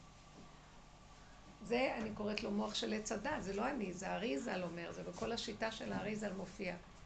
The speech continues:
המוח של עץ הדת הוא המוח הדמיוני. אז השם אמר לו, "צא מהמקום הזה."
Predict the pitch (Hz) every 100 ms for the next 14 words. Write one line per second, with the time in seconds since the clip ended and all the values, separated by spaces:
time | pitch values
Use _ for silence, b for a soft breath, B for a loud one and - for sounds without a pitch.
0 | B B B 190 190 233 - 208 208 202
1 | 202 160 196 233 - 208 180 196 214 -
2 | 175 156 185 185 180 196 175 - - -
3 | - - - - - - - - 185 160
4 | - 226 302 262 262 285 208 208 - -
5 | - - - - - 370 403 269 254 247
6 | 247 - 277 320 220 185